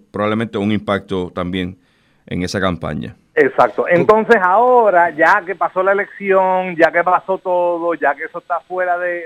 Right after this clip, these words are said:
Speaker 2: de, de, ya que, pues ahora sale. Y ahora Hunter confirma que sí, el F B I me está investigando,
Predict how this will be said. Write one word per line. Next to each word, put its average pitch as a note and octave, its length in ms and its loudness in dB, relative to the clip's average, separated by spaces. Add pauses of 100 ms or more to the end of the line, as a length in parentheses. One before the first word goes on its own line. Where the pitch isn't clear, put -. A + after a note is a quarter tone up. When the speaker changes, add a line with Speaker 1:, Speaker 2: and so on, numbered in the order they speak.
Speaker 2:
de, E3+ 380 -6 (680)
de, D3 220 -4
ya D#3+ 220 0
que, E3+ 300 -8
pues C#3+ 160 -2
ahora D#3 460 4
sale. G#2 320 0 (500)
Y C#3+ 160 2
ahora F#3+ 540 4
Hunter E3 320 -6
confirma E3+ 500 -4
que C#3 140 -8 (100)
sí, F3+ 400 -8 (560)
el C3 120 -2
F C#3 240 2
B C#3+ 140 4
I D#3 40 -2
me D#3 100 -4
está E3 140 -6
investigando, C3+ 840 -2